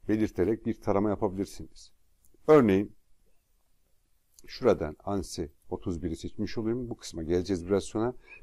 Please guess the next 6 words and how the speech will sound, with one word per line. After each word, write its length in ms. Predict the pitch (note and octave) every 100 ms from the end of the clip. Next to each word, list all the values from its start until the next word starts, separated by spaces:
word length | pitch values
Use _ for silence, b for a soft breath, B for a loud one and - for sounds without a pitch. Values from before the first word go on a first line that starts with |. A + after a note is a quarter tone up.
| -
Pick 240 | G3+ - -
Points'te 420 | A#2 F2+ - F#2
arkadaşlar, 720 | F2+ G2 E2 - D2+ - - _ _ - _ _ _ _ _ - _ _ _ _ _ _ -
Pick 220 | - D#3+ -
Points 260 | F#2 -
seçtiğimizde 800 | - F2+ - E2+ - - -